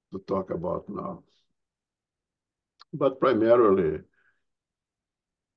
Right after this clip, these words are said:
since the source is the spirit, the leader, the, the primary provider of that, those energies is the spirit, and the spirit is the one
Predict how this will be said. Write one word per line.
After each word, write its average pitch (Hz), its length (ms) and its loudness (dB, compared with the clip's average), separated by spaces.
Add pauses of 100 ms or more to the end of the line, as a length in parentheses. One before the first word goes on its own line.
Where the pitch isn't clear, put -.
(240)
since - 420 -4
the 123 160 2
source 107 400 2
is 98 140 -6
the 92 100 -2
spirit, - 600 -4 (1900)
the 98 540 -2 (240)
leader, 101 840 -4
the, 95 160 -8 (540)
the 95 300 -4 (300)
primary 113 840 0 (180)
provider 98 600 -2
of 95 280 -6
that, 92 280 -6
those 90 300 -8
energies 98 580 -6
is 90 160 -10
the - 100 -12
spirit, 127 580 -2 (680)
and 98 180 -2
the 92 80 -2
spirit 120 600 0 (140)
is 120 280 -4
the 104 100 -8
one 95 540 -6